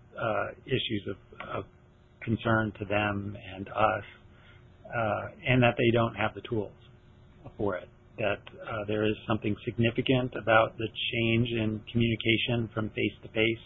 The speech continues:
to digital, uh, and there's a lot more hesitation about uh, engaging in conflict face-to-face.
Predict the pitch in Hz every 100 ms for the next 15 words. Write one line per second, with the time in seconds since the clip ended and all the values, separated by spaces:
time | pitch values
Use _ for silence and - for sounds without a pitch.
0 | - 104 101 113 113 107 117 123 - -
1 | - - - - - 113 104 101 104 107
2 | 107 98 107 110 113 - 110 113 110 107
3 | 104 104 113 - 107 - 127 123 123 -
4 | - 104 107 107 - - - - - -
5 | - - - - 117 104 101 - 107 107
6 | 117 117 120 113 110 - 117 113 123 -
7 | 110 104 - - 113 110 123